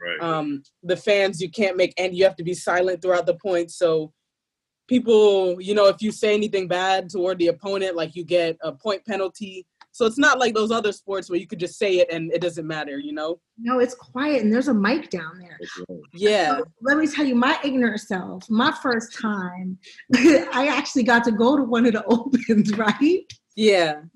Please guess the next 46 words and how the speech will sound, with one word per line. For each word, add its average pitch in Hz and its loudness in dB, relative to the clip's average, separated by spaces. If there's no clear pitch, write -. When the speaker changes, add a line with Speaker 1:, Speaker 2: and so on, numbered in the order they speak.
Speaker 3:
Serena 262 -2
was 240 0
playing. 190 -2
Speaker 2:
Oh, 202 2
God. 170 -12
Speaker 3:
I 254 -4
didn't 269 0
know. 285 0
I 254 4
mean, 262 2
I 254 -4
Speaker 2:
Yeah. 180 4
Speaker 3:
couldn't - -12
hold 240 -10
the 262 -12
cup. 254 -4
I 240 2
knew 247 2
it 269 -2
was 240 0
proper, 285 -4
but 311 4
I 330 4
couldn't 302 2
help 311 2
myself. 240 0
The 254 4
"Oh!" 466 10
came 330 2
out 277 6
of 233 0
my 226 4
mouth. 262 2
And 208 2
Speaker 2:
Right. 202 8
Speaker 3:
he - -20
turned 349 -12
around 339 -6
and 247 -2
looked 403 -4
at 508 -6
me, 508 -2
and 403 -2
I 392 0
was 415 -6
like, 285 -4